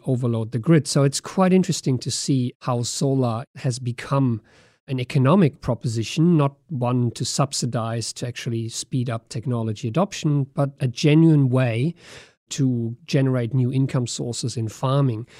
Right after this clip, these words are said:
So it's going to be interesting to see how this plays out from here as we are reaching solar saturation, while we still see lots of big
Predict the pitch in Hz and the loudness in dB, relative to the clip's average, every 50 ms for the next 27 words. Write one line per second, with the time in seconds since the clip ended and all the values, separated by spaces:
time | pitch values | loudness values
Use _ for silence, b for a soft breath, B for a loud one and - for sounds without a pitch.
0 | B B _ - - 147 147 143 - - 202 202 190 - 147 - - - 165 160 | B B _ -6 -2 -2 -2 -2 0 2 2 2 4 4 2 2 2 4 2 2
1 | - 170 - - - 143 127 117 - 131 - - - - 147 127 123 123 113 - | 2 0 -2 0 0 0 0 0 -2 -4 -4 -2 0 0 2 2 2 -2 -4 -6
2 | - - - 143 135 135 127 123 127 127 - - 127 117 - - - _ - - | -12 -6 -2 0 0 0 0 0 -2 -4 -4 -4 -4 -4 -4 -6 -12 _ -12 -6
3 | - 135 131 127 117 - 151 123 120 120 - - - 127 117 110 - - 196 185 | -4 -2 -2 -2 -2 -4 -4 -4 -4 -6 -6 -8 -6 -6 -6 -6 -2 0 2 4
4 | 151 131 131 - 123 123 117 120 127 127 127 120 120 120 117 120 117 - - - | 4 4 2 0 -2 -4 -4 -2 -2 -2 0 0 0 -2 -2 -4 -6 -8 -6 -2
5 | 127 131 139 139 - - - 131 120 120 107 - - 139 135 135 131 120 117 107 | 2 2 2 2 0 -2 -2 -2 -2 -2 -4 -4 -2 0 0 0 0 0 -2 -4
6 | - - 131 110 - - 127 113 117 143 175 170 - - 131 123 143 151 b b | -4 -4 -4 -4 -4 -6 -6 -4 -2 -2 -2 -2 -2 -2 -2 -2 -2 -4 b b
7 | b b b b b b b _ _ - 123 123 127 127 127 123 120 127 123 - | b b b b b b b _ _ -6 -2 0 0 2 2 2 2 0 0 -2
8 | - - - 151 135 123 - - - 131 117 110 120 120 117 120 127 - - - | -4 -2 0 0 0 0 0 -2 -2 -2 -2 0 0 0 0 0 -2 -4 -6 -10
9 | 110 - _ _ - 117 - - | -10 -12 _ _ -4 -4 -4 -6